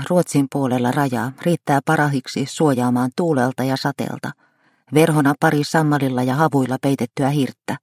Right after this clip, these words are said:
Seinä ja samalla katto. Tässä maassa yksikään talo ei voi olla seinätön. Mutta kuka auttaa naista? Kuka vie tukit sinne? Ei kukaan. Kukaan ei auta häntä, vaan hän löytää vanhat rungot metsästä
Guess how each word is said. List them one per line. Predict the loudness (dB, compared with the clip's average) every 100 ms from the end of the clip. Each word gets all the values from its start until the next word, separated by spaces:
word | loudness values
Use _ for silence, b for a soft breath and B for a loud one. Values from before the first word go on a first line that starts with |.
| _ _ _ _ _ -4
Seinä | 0 2 0
ja | -2 -4
samalla | -2 -2 0 -2
katto. | -2 -4 _ -12 -12 _ _ _ _ _ _ _ _
Tässä | -2 -2 2 0
maassa | 0 -2 -4 -2
yksikään | -2 -4 -2 0 0
talo | -2 -2 -2
ei | 0 -2 0
voi | -2
olla | 0 -2 -4
seinätön. | -6 -6 -4 -6 -8 -12 -12 -18 _ _ _ _ _ _ _ -4
Mutta | 0 2
kuka | 2 4
auttaa | 2 2 -2 -2 0
naista? | 0 -2 -6 -10 -12 _
Kuka | -2 2 2
vie | 2 0
tukit | 0 -4 -6
sinne? | -6 -6 -6 -8 -10 _ _ _ _ _ _ _ _ _
Ei | 0
kukaan. | 2 -2 -2 -4 -4 -12 _ _ _
Kukaan | -2 2 2 2
ei | 0 0
auta | 0 0 -2
häntä, | -4 -8 -10 -12 _ _ b b
vaan | 2 4
hän | 4 6
löytää | 4 6 2
vanhat | 4 2 2 0
rungot | 0 2 0 0
metsästä | -4 -4 -10 -10 -12